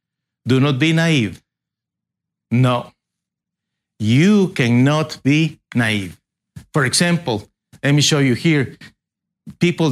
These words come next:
that love to read cards and predict the future. Others playing games, weird games, putting their hands on a table, you know. <laughs> And then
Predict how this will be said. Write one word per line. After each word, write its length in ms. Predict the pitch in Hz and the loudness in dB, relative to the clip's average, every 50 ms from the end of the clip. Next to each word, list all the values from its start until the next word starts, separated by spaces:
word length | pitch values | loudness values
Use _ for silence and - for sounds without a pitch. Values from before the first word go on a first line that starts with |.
| 120 | 0
that 120 | 120 113 113 113 120 127 135 143 | -2 -2 -4 -2 0 0 0 2
love 180 | 151 160 170 160 165 - | 0 0 -2 -4 -2 -2
to 60 | 135 123 123 120 110 113 | 0 0 0 0 0 0
read 160 | 143 151 143 147 - - 139 | 0 0 0 -2 -4 -4 -4
cards 400 | 135 139 151 165 160 151 - - - - - - | -2 -2 -2 -4 -4 -6 -8 -10 -10 -8 -6 -4
and 180 | 127 123 117 - | -4 -2 -2 -2
predict 280 | 135 123 117 147 143 135 | -2 -2 -2 -2 -2 -2
the 120 | 135 139 123 - - | -2 -4 -2 -2 0
future. 420 | 147 156 170 165 - - 175 165 147 - - _ _ _ _ _ _ _ _ _ _ _ _ _ _ _ _ _ _ _ _ _ _ _ _ - 123 131 165 | 0 0 0 0 -2 -2 -2 -2 -4 -8 -12 _ _ _ _ _ _ _ _ _ _ _ _ _ _ _ _ _ _ _ _ _ _ _ _ -4 -2 0 0
Others 300 | 190 165 180 180 175 - - - 147 | 2 2 2 0 0 -2 -2 -2 0
playing 340 | 147 151 156 151 143 143 139 120 113 143 | 0 2 2 2 2 2 2 2 2 2
games, 440 | 160 175 180 175 180 180 175 170 160 139 135 | 2 2 2 2 4 4 4 2 2 0 -2
weird 500 | 113 107 139 156 160 170 185 185 175 135 | 0 0 2 2 2 2 2 0 0 0
games, 680 | 131 147 151 160 160 160 160 160 156 151 143 127 - - - | 0 0 0 2 2 2 4 4 4 4 2 0 -2 -4 -4
putting 200 | - 131 135 131 123 | -2 0 0 0 0
their 160 | 120 107 101 - - | 0 -2 -4 -2 -2
hands 340 | 135 135 139 139 131 113 - | 0 2 2 2 0 0 0
on 120 | 131 123 127 | 0 0 0
a 100 | 127 123 | 0 -2
table, 640 | - - - 160 151 147 151 139 135 135 123 117 113 107 98 - _ - - _ _ _ _ _ - | -4 -6 -4 -2 -2 -2 -2 -2 -2 -4 -2 -2 -2 -4 -6 -10 _ -20 -20 _ _ _ _ _ -2
you 80 | 127 131 131 | 0 0 0
know. 140 | 139 143 139 - - - _ _ _ _ _ _ _ _ _ _ _ _ _ _ - | 0 -2 -2 -4 -8 -12 _ _ _ _ _ _ _ _ _ _ _ _ _ _ -6
<laughs> 1040 | 151 143 - _ - 143 - - _ _ _ _ _ _ _ - - - - - - | -6 -6 -6 _ -10 -10 -10 -12 _ _ _ _ _ _ _ -16 -16 -14 -10 -6 -4
And 80 | 160 175 170 226 | -2 0 0 0
then 200 | 233 220 180 | 0 0 -2